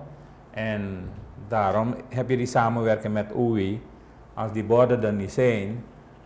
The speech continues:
dan kunnen we niet handhaven. Als we even kijken bijvoorbeeld naar een voorbeeld van een snelheidscontrole.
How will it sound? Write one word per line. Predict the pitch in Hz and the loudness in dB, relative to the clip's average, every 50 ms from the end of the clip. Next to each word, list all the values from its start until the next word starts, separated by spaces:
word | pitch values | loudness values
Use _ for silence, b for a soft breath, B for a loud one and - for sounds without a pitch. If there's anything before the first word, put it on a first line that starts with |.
| - - - | -20 -20 -16
dan | - 107 113 - | -10 -10 -8 -6
kunnen | - 131 117 117 110 | -6 -6 -4 -4 -4
we | 107 | -4
niet | 104 95 90 - | -4 -6 -8 -8
handhaven. | 117 117 117 117 - - 147 143 139 110 - - 95 - - - - - - - - - - B B B B B B B B B B - | -6 -6 -6 -6 -6 -8 -6 -6 -6 -6 -6 -8 -12 -12 -14 -16 -20 -20 -20 -20 -20 -20 -20 B B B B B B B B B B -4
Als | 123 120 117 - | -2 -2 -2 0
we | - | -2
even | 135 139 143 139 156 147 | 2 4 4 4 4 4
kijken | 143 156 135 131 131 139 123 | 6 6 6 6 6 4 6
bijvoorbeeld | 127 120 113 120 117 117 113 113 | 6 6 6 6 2 2 2 2
naar | 113 110 104 | 2 0 0
een | 107 107 | 0 -2
voorbeeld | 107 - 117 110 110 104 101 104 101 - | -4 -2 0 0 0 0 -2 -2 -4 -4
van | - 104 98 | -6 -6 -6
een | 95 98 98 98 | -6 -8 -8 -10
snelheidscontrole. | 98 - - 131 123 123 120 110 90 - - 80 95 92 92 - 95 92 92 101 107 | -12 -12 -8 -6 -6 -4 -4 -4 -6 -6 -8 -10 -10 -10 -8 -6 -4 -4 -4 -6 -8